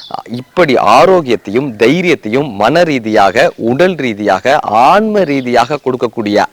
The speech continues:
ஐஸ்வர்யத்தை செட்டிநாடு வெல்னஸ் ரிசார்ட்ஸ் தன்னுடைய வாழ்க்கை லட்சியமாக, இந்த இடத்தினுடைய லட்சியமாக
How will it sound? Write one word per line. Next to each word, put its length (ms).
ஐஸ்வர்யத்தை 880
செட்டிநாடு 500
வெல்னஸ் 420
ரிசார்ட்ஸ் 460
தன்னுடைய 580
வாழ்க்கை 480
லட்சியமாக, 920
இந்த 200
இடத்தினுடைய 680
லட்சியமாக 760